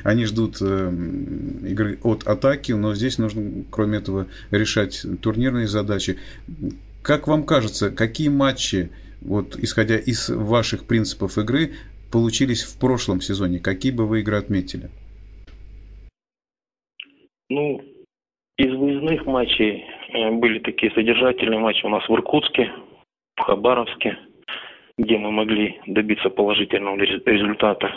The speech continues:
Speaker 2: В некоторой степени выездной матч в Казани.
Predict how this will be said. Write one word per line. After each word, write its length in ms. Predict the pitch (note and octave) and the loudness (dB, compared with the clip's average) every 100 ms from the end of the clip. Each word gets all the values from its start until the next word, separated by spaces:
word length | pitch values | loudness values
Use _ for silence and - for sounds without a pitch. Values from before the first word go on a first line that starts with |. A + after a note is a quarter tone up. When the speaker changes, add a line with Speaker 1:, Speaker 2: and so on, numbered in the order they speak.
| - - _ _ _ - - - | -10 -20 _ _ _ -20 -20 -4
Speaker 2:
В 60 | A2+ | 2
некоторой 380 | B2 B2 A#2 G#2+ | 2 6 4 4
степени 840 | - A#2 A2 G2+ G2 G2 F#2+ - - _ _ _ | 2 2 2 -6 -8 -12 -12 -16 -20 _ _ _
выездной 420 | G#2 G#2 G#2 G#2 | -2 0 0 0
матч 240 | G2+ G2+ - - - | 0 0 0 -2 0
в 40 | |
Казани. 540 | - F#2+ A#2+ C#3 B2+ | 0 4 4 2 0